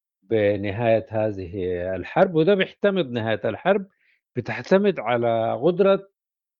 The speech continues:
آه، إيران على المقاومة. طبعًا إيران دي لما نقول إيران، أنه إيران في الداخل وإيران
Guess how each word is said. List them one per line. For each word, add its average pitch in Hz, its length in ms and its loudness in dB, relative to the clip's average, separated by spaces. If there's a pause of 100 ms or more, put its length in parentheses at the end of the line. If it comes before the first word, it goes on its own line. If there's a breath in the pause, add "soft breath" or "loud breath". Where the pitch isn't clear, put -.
(360)
آه، 110 240 0
إيران 131 560 2
على 156 300 -2
المقاومة. 110 800 0
طبعًا 143 460 -2
إيران 135 520 2
دي 165 200 2
لما 120 300 -2
نقول 117 360 -4
إيران، 156 640 0
أنه 139 320 -4
إيران 131 380 2
في - 140 -10
الداخل 143 840 0
وإيران 127 560 -2